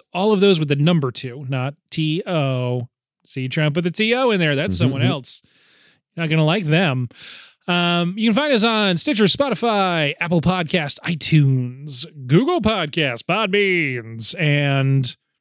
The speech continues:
Speaker 1: I feel like there was a big one. It was Spotify. I don't know if I said. I think I did, actually.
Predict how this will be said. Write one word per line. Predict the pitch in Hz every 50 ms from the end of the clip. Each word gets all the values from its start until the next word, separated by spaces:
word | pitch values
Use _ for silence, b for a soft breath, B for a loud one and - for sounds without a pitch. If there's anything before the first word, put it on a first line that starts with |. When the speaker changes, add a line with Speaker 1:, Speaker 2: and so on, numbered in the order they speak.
| _ _ _ _ _ _
Speaker 1:
I | -
feel | 202 233
like | 277
there | 269 240
was | 202
a | 196
big | 175 196 185
one. | 160 147
It | 131
was | 127 -
Spotify. | - 196 220 269 240 - - 214 190 180 170 156 143 135
I |
don't | 131 139 139
know | 135
if | 131 120
I | 131 123
said. | - 127 113 113 139
I | 165
think | 160 202 156
I | 135
did, | 123 95
actually. | 98 98 98 98 95